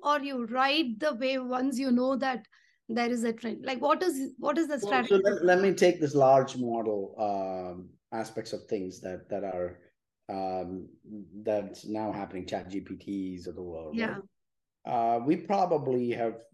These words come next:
Speaker 2: started investing about a year and a half to two years ago in applications that use large model, right? We now have four companies that are using that, that we have funded, right? I mean, so the last one and a half years was spent on that.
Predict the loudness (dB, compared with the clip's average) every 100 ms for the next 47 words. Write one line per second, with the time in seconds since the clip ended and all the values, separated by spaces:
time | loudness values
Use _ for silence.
0 | _ -10 0 2 2 -2 0 -2 -2 -4
1 | -4 -2 0 0 0 -4 0 0 0 -4
2 | -8 -12 -14 -8 -6 -4 -4 -4 -6 -10
3 | -8 -10 -12 -18 _ _ -8 -6 -4 -4
4 | -2 -2 -2 -4 -6 -10 -10 -10 -6 -6
5 | -6 -8 -10 -12 -14 -16 -16 -10 -8 -4
6 | -2 -2 -4 -8 -12 -8 -8 -6 -12 -12
7 | -12 -12 -14 -12 -10 -8 -8 -8 -10 -10
8 | -12 -16 _ _ _ _ _ _ -10 -6
9 | -6 -6 -4 -4 -4 -8 -6 -6 -4 -4
10 | -4 -4 -2 0 -2 -4 -6 -6 -6 -6
11 | -8 -6 -6 -6 -8 -10 -10 -10 -14 _
12 | _ _ _ _ _ -12 -6 -4 -6 -8
13 | -12 -16